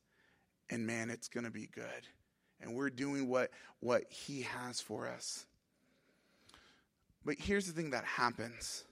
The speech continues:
So many times, there's God's way. And we know that God loves us and cares for us. "For God so loved the world." We know that he loves us.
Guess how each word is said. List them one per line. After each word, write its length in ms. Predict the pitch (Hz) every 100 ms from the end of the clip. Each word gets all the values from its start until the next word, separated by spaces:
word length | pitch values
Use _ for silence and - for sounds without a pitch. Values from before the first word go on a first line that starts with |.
| -
So 300 | - 170 156
many 240 | 170 165
times, 640 | - 139 127 147 180 - - _ _ _ _ _ _ _ _ _ _ _ _
there's 240 | 127 127 120
God's 360 | 127 120 113
way. 320 | 113 110 110 120 - - _ _ -
And 100 | 131
we 100 | 135
know 200 | 156 147
that 160 | 113
God 340 | 98 117 110 - - -
loves 380 | 113 120 117 113
us 240 | 127 139 -
and 140 | 120 113
cares 300 | - 113 110
for 180 | 123 117
us. 340 | 170 - - _ _ _ - _ _ _ _ _
"For 120 | - 117
God 280 | 123 123
so 160 | - 135
loved 300 | 127 131 127
the 60 | 139
world." 560 | 131 139 123 131 151 - - - _ _
We 100 | 156
know 220 | 180 190 175
that 140 | 117
he 120 | 127
loves 360 | 113 123 127 101
us. 340 | 95 - -